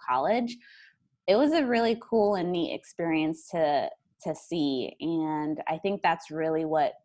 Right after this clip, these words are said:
got me hooked. In aquatics, you don't really see too much of that. Um, but in my experience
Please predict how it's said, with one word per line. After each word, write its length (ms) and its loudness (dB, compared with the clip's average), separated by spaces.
got 240 4
me 160 0
hooked. 380 -4
In 100 0
aquatics, 600 2
you 100 2
don't 180 6
really 260 0
see 480 -2
too 280 -2
much 280 0
of 180 -2
that. 360 2
Um, 640 -2
but 460 6
in 160 4
my 240 6
experience 760 -2